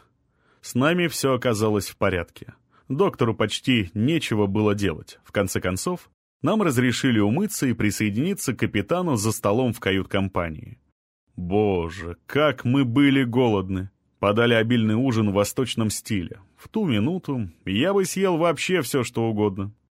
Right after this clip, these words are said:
Скоро нам удалось немного поспать на эсминце, который рассекал воды Тихого океана, держа курс на Окинаву. Там нас встретили Фрэнк Борман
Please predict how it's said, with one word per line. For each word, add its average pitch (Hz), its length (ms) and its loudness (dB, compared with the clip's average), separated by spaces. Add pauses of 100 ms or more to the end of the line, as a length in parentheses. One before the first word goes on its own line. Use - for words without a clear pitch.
(240)
Скоро 196 360 2
нам 143 180 2
удалось 127 460 2
немного 120 400 0
поспать 120 560 -2
на 90 160 -2
эсминце, 117 640 -2
который 104 380 0
рассекал 120 580 0
воды 110 280 0
Тихого 92 380 -2
океана, 131 540 -2 (240)
держа 104 400 0
курс 160 380 -8
на 113 180 2
Окинаву. 95 640 -2 (580)
Там 170 300 0
нас 107 240 0
встретили 151 540 -2
Фрэнк 131 420 -2
Борман 160 560 0